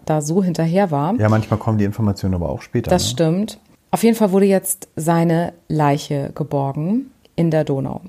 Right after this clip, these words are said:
Speaker 2: Und ist er jetzt, war das jetzt ein Fremdverschulden oder?
Speaker 1: Man geht davon aus,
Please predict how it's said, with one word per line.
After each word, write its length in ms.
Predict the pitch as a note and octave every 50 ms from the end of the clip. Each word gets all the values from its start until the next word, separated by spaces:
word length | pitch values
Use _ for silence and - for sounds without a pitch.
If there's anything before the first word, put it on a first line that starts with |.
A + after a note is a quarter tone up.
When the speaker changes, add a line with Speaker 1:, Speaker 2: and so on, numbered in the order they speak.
| - _ _ _ _ _
Speaker 2:
Und 200 | - A2+ A#2 -
ist 200 | - A2+ - -
er 120 | C3 A#2+
jetzt, 380 | A#2 A2+ A2 - - - - - - - -
war 100 | - A#2
das 180 | A2+ A#2 - -
jetzt 200 | - - - -
ein 40 | G#2
Fremdverschulden 760 | - - A#2 C#3+ - - F3+ - - F3+ E3+ E3+ E3 D#3
oder? 420 | C#3+ C3+ B2+ B2+ B2 B2 B2 B2 B2 - - - - _ _ _ _ _ _ -
Speaker 1:
Man 260 | F3+ E3+ E3+ E3+ E3+
geht 480 | - F#3 G#3 B3 B3+ - - - -
davon 320 | F#3 F3+ F3 - F3 E3 -
aus, 720 | - D#3+ E3 E3+ F#3 A#3 D4 E4+ - - - - - -